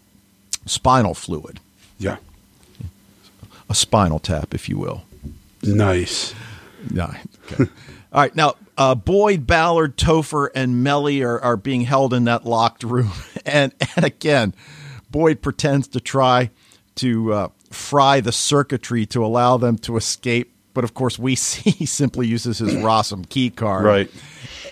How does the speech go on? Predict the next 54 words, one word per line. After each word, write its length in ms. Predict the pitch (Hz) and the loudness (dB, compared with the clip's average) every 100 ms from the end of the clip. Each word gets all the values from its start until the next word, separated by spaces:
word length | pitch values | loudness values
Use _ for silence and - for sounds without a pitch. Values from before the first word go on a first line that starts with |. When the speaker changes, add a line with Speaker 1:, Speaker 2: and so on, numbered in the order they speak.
| _ | _
Speaker 1:
And, 240 | - 139 135 | -2 0 2
and 120 | 143 139 | 2 4
I 80 | |
love 240 | 135 139 127 | 4 4 2
Topher's 460 | 147 131 113 110 | 2 2 0 -4
reaction. 580 | 113 110 110 117 117 101 | -2 0 2 2 0 -6
It's 120 | 87 95 | -8 -10
like, 180 | 92 - _ _ | -12 -16 _ _
"You 80 | - | -6
gotta 160 | - - | -4 -2
show 200 | - 95 | -2 -2
me 100 | 101 | -2
how 100 | 82 | -4
to 80 | |
do 180 | 67 135 | -2 -2
that." 260 | 202 80 - _ - - | 0 -6 -8 _ -16 -2
Speaker 2:
Yeah. 120 | 123 - _ _ _ _ _ - - - - _ _ - | -2 -2 _ _ _ _ _ -20 -20 -20 -20 _ _ -2
Yeah, 440 | 214 - - - | 0 2 0 2
and 480 | 190 156 170 151 147 | 0 0 -4 -10 0
does 200 | 156 117 | 0 2
he 80 | 139 | 4
not 280 | 135 131 - | 6 4 2
see 200 | 123 110 | 0 2
these 240 | 104 95 | 2 0
just, 200 | 110 - | -4 -6
I 140 | 131 123 | 0 0
guess 200 | 107 - | 0 -4
he 80 | |
doesn't 240 | 95 78 69 | -8 -6 -10
see 180 | - 80 | -16 -14
that 80 | |
he's 160 | 82 78 | -14 -14
just 240 | - - | -16 -14
got 160 | - 87 | -8 -8
a 60 | 82 | -8
card, 340 | - 87 82 78 | -6 -6 -6 -10
but, 120 | 95 | 0
you 120 | 117 | 4
know, 80 | 107 | 4
especially 380 | - 214 175 151 | 4 2 2 2
when 100 | 107 | 2
he 40 | |
did 140 | 123 | 2
it 100 | 107 | 2
the 80 | 95 | -2
second 420 | - 107 - 120 120 | -4 -4 0 -2 2
time, 280 | 123 120 | 2 4
like, 240 | 104 95 95 | 2 0 -2
maybe 440 | 101 98 95 92 | -2 0 0 0
that 200 | 90 90 | -2 -6
should 180 | - 98 | -6 -4
have 160 | 85 85 | -4 -4
raised 180 | 87 - | -4 -4
some 280 | 90 85 | -8 -8